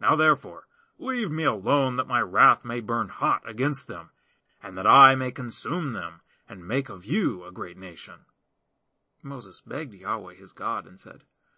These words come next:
"Yahweh, why does your wrath burn hot against your people that you have brought out of the land of Egypt with great power and with a mighty hand?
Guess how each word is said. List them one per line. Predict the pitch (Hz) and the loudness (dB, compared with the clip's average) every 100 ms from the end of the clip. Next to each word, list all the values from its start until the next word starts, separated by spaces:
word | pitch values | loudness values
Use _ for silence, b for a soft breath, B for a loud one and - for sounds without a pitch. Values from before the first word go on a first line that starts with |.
| _ _ _ _ _ | _ _ _ _ _
"Yahweh, | - 196 208 202 147 131 127 _ _ | -8 0 2 2 0 -6 -8 _ _
why | - 208 214 214 208 | -10 -4 0 0 0
does | 165 139 | -6 -10
your | 135 147 | -10 -8
wrath | 135 180 180 - | -2 0 -2 -4
burn | 117 175 208 147 | -8 -4 -2 -4
hot | - 202 233 - | -6 0 0 0
against | 127 160 147 - | -8 -14 -14 -12
your | 135 | -14
people | - 247 247 123 110 | -10 -10 -8 -10 -8
that | 131 | -12
you | 190 247 202 | -8 -4 -4
have | 131 | -6
brought | 135 151 143 | -4 -2 -2
out | 143 127 | -4 -10
of | |
the | 120 | -12
land | 147 185 143 | -10 -8 -8
of | 131 | -6
Egypt | 233 143 139 | -6 -8 -10
with | 139 123 | -12 -10
great | 143 196 208 - | -4 -4 -4 -8
power | - 240 196 127 | 2 2 2 -2
and | - | -6
with | 143 | -14
a | 131 | -14
mighty | 131 202 240 147 | -8 -4 -2 -4
hand? | 135 220 254 208 107 | -8 -10 -4 -4 -4